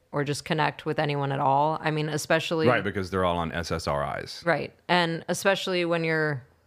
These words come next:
Speaker 1: I mean, during times of an extremely traumatic experience, which, you know,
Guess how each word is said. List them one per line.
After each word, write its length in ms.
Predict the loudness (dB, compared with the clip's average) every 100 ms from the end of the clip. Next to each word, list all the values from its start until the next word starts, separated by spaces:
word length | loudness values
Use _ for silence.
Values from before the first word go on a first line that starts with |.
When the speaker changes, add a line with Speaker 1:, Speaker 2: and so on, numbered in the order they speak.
| _ _ _ _ _ _ _ _ _ _ _ _
Speaker 1:
I 80 | -2
mean, 260 | 0 -2 -2
during 320 | 0 0 0
times 500 | 0 0 0 -2 -2
of 240 | -2 -2 -6 -18 _ _ _ _ _ _ _ _ _ _ _ _ _
an 80 | -4
extremely 500 | -4 -4 -4 -2 -2
traumatic 460 | -2 -2 0 -2 -6
experience, 680 | -16 -4 -2 0 -2 -4
which, 300 | -4 -6 -8 -6
you 80 | -4
know, 200 | -4 -4